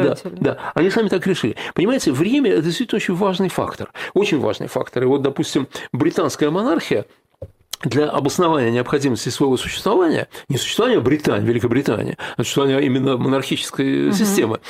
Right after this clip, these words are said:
Speaker 2: она очень использует, поскольку это такой тезис, ну, тезис необходимости, он довольно такой сложный. Кто-то считает, что это хорошо, что у, у нас монархия, да? Кто-то считает, что это плохо, что у нас монархия, давайте республику будем делать нормальную. Вот. Ну и так далее. У них разные точки зрения на этот счёт. И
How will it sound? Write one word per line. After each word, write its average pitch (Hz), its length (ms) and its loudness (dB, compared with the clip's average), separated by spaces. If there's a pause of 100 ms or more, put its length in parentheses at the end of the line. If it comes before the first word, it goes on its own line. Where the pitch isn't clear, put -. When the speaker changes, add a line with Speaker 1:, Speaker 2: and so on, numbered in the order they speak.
(320)
Speaker 2:
она 160 460 2
очень 196 500 0
использует, 202 420 -2
поскольку 147 280 0
это 147 140 0 (200)
такой - 220 0
тезис, 147 380 0
ну, 139 320 0
тезис 151 300 0
необходимости, 214 640 2
он 180 80 2
довольно 190 240 4
такой 202 160 -2
сложный. 156 560 0 (220)
Кто-то - 220 -2
считает, - 360 -2
что - 100 -4
это - 80 -8
хорошо, - 400 2
что - 180 -2
у, 139 40 2
у 143 340 0
нас 143 200 -2
монархия, 143 500 0
да? 170 160 0 (160)
Кто-то - 200 0
считает, - 200 -2
что - 100 -2
это - 80 -10
плохо, 170 380 4
что - 100 -4
у 151 60 2
нас 147 100 0
монархия, 151 380 2
давайте 113 260 2
республику 156 500 0
будем 139 260 0
делать 131 260 2
нормальную. 139 480 2 (260)
Вот. 143 320 2
Ну 208 100 4
и 262 40 2
так 370 120 4
далее. 180 140 4
У - 40 4
них 226 120 -2
разные 208 240 2
точки 214 280 -2
зрения 147 300 2
на 120 120 0
этот 117 120 -6
счёт. - 240 -2 (360)
И 131 160 0